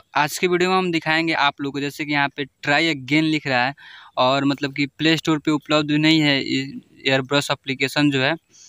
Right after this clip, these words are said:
तो हम इसको आज हल करके दिखाऊंगा। देख लीजिए यहाँ पे, और जैसे कि एयर ब्रश Google पे सर्च करने के बाद ऐसे इंटरफेस आ रहा है, तो इसको जो है हम आज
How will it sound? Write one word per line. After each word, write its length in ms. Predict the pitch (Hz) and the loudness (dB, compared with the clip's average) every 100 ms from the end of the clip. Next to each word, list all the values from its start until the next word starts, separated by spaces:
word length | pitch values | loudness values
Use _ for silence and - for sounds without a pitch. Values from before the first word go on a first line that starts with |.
| - - - - | -20 -20 -14 -4
तो 200 | 139 143 | 0 0
हम 280 | 135 151 160 | 2 0 2
इसको 280 | 156 - 160 | -2 -2 2
आज 160 | 156 147 | 2 2
हल 220 | 127 151 | -2 -4
करके 260 | 156 151 156 | -4 -6 -6
दिखाऊंगा। 540 | 147 - 147 151 151 175 - - - - | -6 -2 0 2 2 0 -4 -20 -20 -10
देख 120 | 143 | -6
लीजिए 220 | 151 143 147 | -4 0 0
यहाँ 140 | 143 | 0
पे, 180 | 147 170 156 _ _ _ _ _ _ _ - _ _ _ _ - - | -2 -6 -6 _ _ _ _ _ _ _ -20 _ _ _ _ -16 0
और 360 | 131 131 139 147 151 | 4 4 4 2 2
जैसे 260 | 147 147 151 | 2 -2 -2
कि 100 | 156 | 2
एयर 160 | 165 | 2
ब्रश 300 | 156 165 156 - - | 2 2 0 -6 -10
Google 300 | 143 147 160 | -4 0 0
पे 120 | 160 151 | 0 0
सर्च 240 | 156 147 | 0 0
करने 240 | 156 151 | 0 0
के 60 | 147 | 0
बाद 220 | 143 139 139 135 | 0 0 0 -6
ऐसे 360 | - 147 143 - | -2 -2 -2 -4
इंटरफेस 520 | 139 135 139 151 - | -6 -4 -4 -4 0
आ 120 | 143 139 | 2 2
रहा 180 | 123 | 0
है, 80 | 135 - - - 143 | -4 -10 -20 -10 -4
तो 60 | |
इसको 260 | 139 - 151 | -4 -2 -2
जो 140 | 151 | 0
है 220 | 151 160 170 _ _ 139 | 2 0 -4 _ _ -2
हम 180 | 139 151 | 0 0
आज 480 | 139 143 143 - | 0 0 -4 -16